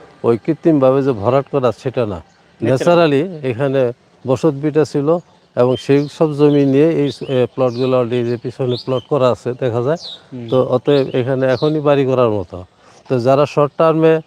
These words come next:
Speaker 1: এককালীন টাকা দিয়ে এই মুহূর্তে রেজিস্ট্রি নিতে চান, তারাও আসতে পারেন।
Speaker 2: হুম।
Speaker 1: সেখানে হয়তো আপনাদের একটা ফ্যাসিলিটি দিবে কোম্পানি। আর যারা লং টার্ম নিতে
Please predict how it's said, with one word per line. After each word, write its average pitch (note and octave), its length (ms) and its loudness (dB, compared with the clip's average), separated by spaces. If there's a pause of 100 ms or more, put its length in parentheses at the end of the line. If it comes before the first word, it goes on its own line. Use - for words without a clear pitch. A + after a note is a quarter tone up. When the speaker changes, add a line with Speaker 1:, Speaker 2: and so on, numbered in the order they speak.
(340)
Speaker 1:
এককালীন D3+ 500 0
টাকা D3+ 300 2
দিয়ে D3+ 180 2
এই D#3 60 2
মুহূর্তে D3+ 360 0
রেজিস্ট্রি D#3 320 -2
নিতে D3+ 260 -2
চান, C#3+ 280 -2 (340)
তারাও C3 240 4
আসতে D3+ 260 0
পারেন। C#3 280 2
Speaker 2:
হুম। - 640 -18
Speaker 1:
সেখানে C#3 300 2
হয়তো D3+ 180 2
আপনাদের D3 360 0
একটা C#3+ 200 -4
ফ্যাসিলিটি C#3 440 -4
দিবে C3+ 260 -2
কোম্পানি। C#3+ 440 0 (420)
আর B2+ 160 0
যারা C#3 280 2
লং D3+ 240 2
টার্ম B2 340 2 (360)
নিতে C3+ 260 -2